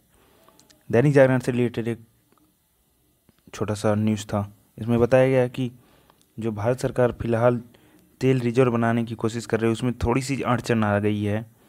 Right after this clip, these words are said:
क्योंकि पिछले साल, अ, तेल रिजर्व बना के भारत सरकार ने करीब पाँच हज़ार करोड़ रुपया देश का बचाया था।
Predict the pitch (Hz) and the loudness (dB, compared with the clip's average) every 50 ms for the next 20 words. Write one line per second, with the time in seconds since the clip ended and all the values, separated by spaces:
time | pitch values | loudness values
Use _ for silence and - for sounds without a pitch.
0 | _ _ _ _ _ _ _ - 127 131 151 139 - 131 135 139 139 135 156 175 | _ _ _ _ _ _ _ -6 -4 -2 -4 -4 -2 0 2 2 4 4 4 2
1 | - - - - - - _ _ _ _ _ _ _ _ _ _ - 123 117 113 | 2 0 -8 -16 -20 -20 _ _ _ _ _ _ _ _ _ _ -4 -2 -2 -2
2 | 110 107 104 - 131 123 123 127 117 127 127 117 117 - - - 113 110 110 113 | -2 -6 -4 -4 -4 -2 -2 -2 -2 -2 -2 -4 -6 -14 -16 -16 -8 -6 -4 -2
3 | 117 117 117 113 110 107 104 104 104 - _ _ _ _ _ _ _ _ _ _ | -2 -2 -2 -4 -6 -6 -6 -8 -10 -16 _ _ _ _ _ _ _ _ _ _
4 | _ _ _ _ - 110 110 113 - - - - 117 117 117 117 117 117 120 113 | _ _ _ _ -4 -4 -4 -2 -4 -6 -6 -4 -2 -2 -4 -6 -4 -2 -2 -2
5 | 113 113 - 131 135 131 131 131 123 123 120 - 120 117 117 117 113 110 107 104 | -2 0 2 2 2 2 2 0 0 0 0 0 -2 0 0 0 -2 -4 -4 -2
6 | 110 110 110 107 104 104 - _ _ _ _ _ _ _ _ _ - 117 107 - | -2 -2 -2 -4 -8 -14 -20 _ _ _ _ _ _ _ _ _ -10 -10 -8 -4
7 | - 117 107 104 - 107 101 98 92 104 104 107 - | -4 -4 -4 -2 -2 -2 -2 -2 -4 -6 -10 -12 -16